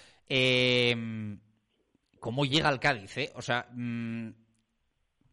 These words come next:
yo no sé qué pensar del partido del viernes, porque el Real Valladolid no es que esté para tirar flores. Eh, viene de la victoria frente al Almería, de buena imagen frente al Girona, pero derrota.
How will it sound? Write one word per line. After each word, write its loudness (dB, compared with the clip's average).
yo -6
no 0
sé 0
qué 2
pensar 0
del -2
partido 0
del 0
viernes, -2
porque -2
el -8
Real -4
Valladolid 4
no -4
es -4
que -4
esté 0
para 0
tirar -2
flores. 0
Eh, -4
viene -2
de 0
la 2
victoria -2
frente -4
al 0
Almería, 0
de 0
buena -2
imagen -2
frente -4
al -2
Girona, -2
pero -2
derrota. 0